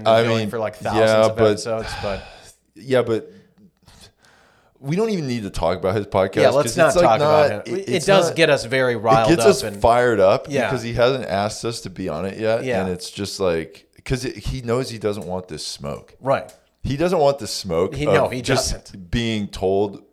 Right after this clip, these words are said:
Speaker 2: who's right.
Speaker 1: Right.
Speaker 2: And, I mean, yes, for three hours, we're gonna say that he is right no matter what he says, even though he's like,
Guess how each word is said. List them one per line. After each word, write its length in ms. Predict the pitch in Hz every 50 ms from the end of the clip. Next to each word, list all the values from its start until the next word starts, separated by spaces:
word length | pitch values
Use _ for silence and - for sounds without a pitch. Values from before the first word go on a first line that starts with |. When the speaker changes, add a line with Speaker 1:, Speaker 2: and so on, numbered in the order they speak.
| _ _ - 87
Speaker 2:
who's 280 | - 113 104 90 80
right. 320 | 85 82 76 58 50 50 - _ _
Speaker 1:
Right. 340 | 131 127 131 110 92 92 - - _ _ _ _
Speaker 2:
And, 220 | - 107 107 104 - -
I 60 | 107
mean, 300 | 107 104 98 92 87 76 76 _ _ _ _ _ _ _ _
yes, 260 | - 107 117 - 107 -
for 160 | - - 101
three 300 | 95 - 104 104 104 92
hours, 320 | 90 92 98 104 101 87
we're 160 | 90 92 92
gonna 140 | 87 92 87
say 260 | - - - 87 82
that 180 | 82 76 69 -
he 200 | 69 92 90 85
is 120 | 82 85
right 340 | 87 80 73 78 92 92 -
no 100 | 95 90
matter 180 | 80 76 76 76
what 220 | 73 80 78 76
he 120 | 73 85 76
says, 300 | - 76 73 78 85 -
even 180 | - 151 147 151
though 120 | 143 131
he's 200 | 131 127 120 107
like, 340 | 117 113 104 95 90 - -